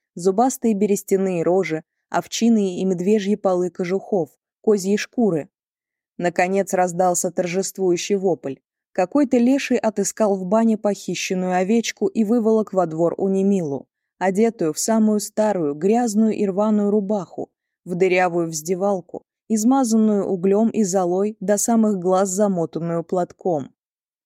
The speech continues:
"Вот она! Вот наша Ярушка! Нашли!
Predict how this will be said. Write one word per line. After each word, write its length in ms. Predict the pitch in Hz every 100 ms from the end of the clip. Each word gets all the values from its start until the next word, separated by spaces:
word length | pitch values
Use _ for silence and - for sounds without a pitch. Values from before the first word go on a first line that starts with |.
| _ _ _ _ _
"Вот 420 | 185 196 320 285
она! 400 | 208 185 165 139 - _ _ _
Вот 360 | 165 156 220 240
наша 360 | 302 247 - 226
Ярушка! 720 | 214 226 247 214 - 139 - _ _ _ -
Нашли! 760 | 175 233 - 285 294 208 131